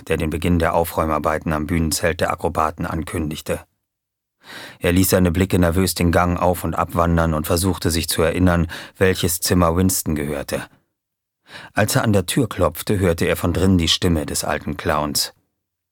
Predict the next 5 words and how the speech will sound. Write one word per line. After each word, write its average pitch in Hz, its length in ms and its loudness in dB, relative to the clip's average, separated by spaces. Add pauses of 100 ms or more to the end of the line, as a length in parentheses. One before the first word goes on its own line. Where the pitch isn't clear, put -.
(160)
„Ja? 196 580 2 (760)
Wer 196 180 4
ist - 180 -2
da?“ 147 300 2 (1400)
„Jamie.“ 135 500 2